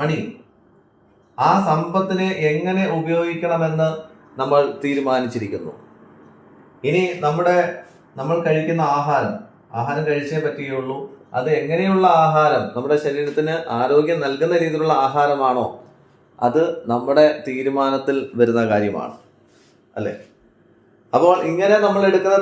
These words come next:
തീരുമാനങ്ങളുടെ ആകെത്തുകയാണ്. ഇപ്പോൾ എന്നെ നിങ്ങൾ കേട്ടുകൊണ്ടിരിക്കുകയാണ്, ഈ നിമിഷം വരെയും നിങ്ങൾ എങ്ങനെയാണോ നിങ്ങളുടെ ടൈം യൂസ് ചെയ്തത്, നിങ്ങൾ എങ്ങനെയാണോ നിങ്ങളുടെ ഫോൺ യൂസ് ചെയ്തത്, നിങ്ങളുടെ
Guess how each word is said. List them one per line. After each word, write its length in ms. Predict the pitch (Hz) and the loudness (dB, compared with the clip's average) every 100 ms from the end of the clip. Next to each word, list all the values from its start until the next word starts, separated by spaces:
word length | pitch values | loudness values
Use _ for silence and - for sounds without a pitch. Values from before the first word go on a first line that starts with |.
| 175 | 4
തീരുമാനങ്ങളുടെ 720 | 180 185 185 185 190 190 175 151 | 4 4 4 4 2 4 6 6
ആകെത്തുകയാണ്. 800 | 170 175 180 175 170 160 156 - - - _ _ _ - 123 | 4 2 0 2 4 4 2 0 -4 -16 _ _ _ -12 -2
ഇപ്പോൾ 180 | 160 165 | 2 2
എന്നെ 160 | 156 165 | 2 0
നിങ്ങൾ 140 | 160 160 160 | 0 -2 2
കേട്ടുകൊണ്ടിരിക്കുകയാണ്, 640 | 147 156 156 147 147 147 143 | 2 2 -2 -2 -2 0 0
ഈ 20 | 147 | -2
നിമിഷം 320 | 143 143 160 151 | -4 -4 -4 -2
വരെയും 260 | 135 139 139 - 127 | 0 0 -2 -6 -6
നിങ്ങൾ 140 | 135 127 | -2 0
എങ്ങനെയാണോ 480 | 147 156 147 143 139 135 | 0 0 2 2 0 -2
നിങ്ങളുടെ 240 | 131 135 131 | -2 -2 0
ടൈം 180 | 127 123 127 | -2 -2 -8
യൂസ് 160 | 123 123 | -10 -4
ചെയ്തത്, 320 | 120 117 113 110 - - 123 | -2 -2 -2 -4 -8 -14 -6
നിങ്ങൾ 140 | 135 135 | 0 0
എങ്ങനെയാണോ 460 | 135 156 143 139 135 | 2 2 0 0 -2
നിങ്ങളുടെ 260 | 123 127 127 127 | -2 -2 -2 -2
ഫോൺ 160 | 127 127 120 | -2 -2 -4
യൂസ് 180 | 117 117 | -4 -2
ചെയ്തത്, 280 | 113 107 107 - - - 117 | -2 0 -2 -6 -14 -14 -8
നിങ്ങളുടെ 260 | 131 139 | -2 -2